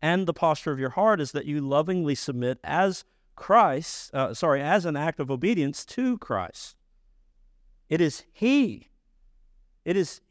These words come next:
he, not me, not your husband, not anyone else, not even Paul. It is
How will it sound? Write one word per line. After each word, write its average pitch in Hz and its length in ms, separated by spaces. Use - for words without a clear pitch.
he, 240 580
not 165 400
me, 214 420
not 160 400
your 131 140
husband, 196 680
not 151 240
anyone 196 320
else, 214 240
not 175 140
even 175 200
Paul. 220 440
It 151 100
is 131 140